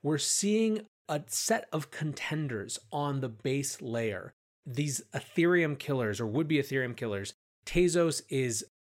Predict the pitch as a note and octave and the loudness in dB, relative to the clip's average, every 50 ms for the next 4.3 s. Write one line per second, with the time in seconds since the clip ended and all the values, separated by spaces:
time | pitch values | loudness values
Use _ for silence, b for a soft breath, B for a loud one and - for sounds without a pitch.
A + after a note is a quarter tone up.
0 | _ - A#2+ B2 B2 - - - - E3 D#3+ D#3 D3+ D3+ C#3+ C#3 - B2+ A#2 G#2+ | _ -8 -6 -6 -4 -2 0 2 4 4 4 4 2 0 0 -2 -2 -2 -2 -4
1 | - - - - A#2+ A2 A2 A#2+ C3 B2+ D3+ D3+ D3+ D3 D#3 - C#3+ B2+ A#2+ - | -4 -6 -4 -4 -2 -2 -2 -4 -2 0 0 2 2 0 0 -2 -2 -4 -4 -4
2 | - - - G3 G3+ - D#3 C#3+ C3 B2 B2 - - B2+ A2+ A#2 A2+ B2+ C#3 C#3 | -2 0 2 2 2 2 0 0 0 0 0 -2 -4 -6 -6 -4 -2 0 2 2
3 | C#3 C#3 C#3 A#2 - B2+ A#2+ B2+ - - - B2 - - - B2 A#2+ B2 A#2+ - | 2 2 0 0 -2 -2 -2 -2 -4 -6 -8 -8 -6 -4 -2 -2 -2 -2 -4 -6
4 | - C3+ A#2+ A2+ - - | -6 -6 -6 -6 -6 -8